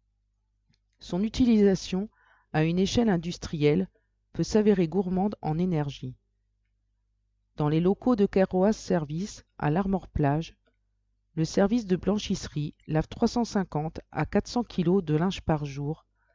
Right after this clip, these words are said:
soit l'équivalent de cinquante à soixante machines maison quotidiennes. Autant dire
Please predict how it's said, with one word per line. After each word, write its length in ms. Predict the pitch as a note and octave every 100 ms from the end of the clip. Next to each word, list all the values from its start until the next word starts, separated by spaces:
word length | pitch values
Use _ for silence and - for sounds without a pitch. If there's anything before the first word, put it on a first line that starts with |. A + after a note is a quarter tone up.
| _ _ _
soit 500 | - - F3 - - _ _ _ -
l'équivalent 640 | F#3 - B3+ G3+ E3 F3+
de 120 | F#3+
cinquante 640 | D3+ - G#3 - D#3 F#3+ - _ _ _
à 80 | D#3
soixante 580 | - A3 - G#3+ A3 -
machines 560 | D#3+ F3+ F#3+ - F3
maison 380 | D#3+ E3 D#3 D#3 - -
quotidiennes. 760 | G3 - E3+ C3 B2+ A#2+ B2 B2 _ _ _ _ _ _ _ _ _ _
Autant 320 | - A#3 A3 F#3
dire 360 | C3+ C3+ D3+